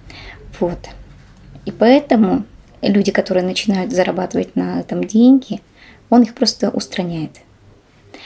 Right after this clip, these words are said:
Вот, у нас были знакомые, приезжали журналисты, э, по,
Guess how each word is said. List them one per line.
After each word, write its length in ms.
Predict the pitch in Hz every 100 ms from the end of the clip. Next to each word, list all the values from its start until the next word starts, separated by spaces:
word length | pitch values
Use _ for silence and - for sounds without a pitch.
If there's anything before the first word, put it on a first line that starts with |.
| - - - _ _ 202
Вот, 160 | 185
у 60 | 202
нас 160 | 196
были 180 | 190 185
знакомые, 640 | 180 - - 277 277 196 - - _ _ _ - - - _ - -
приезжали 680 | - 180 170 175 175 - 202 -
журналисты, 720 | 196 190 196 196 180 - 185 - - - - - - - - -
э, 240 | 190 180 185
по, 340 | - 185 185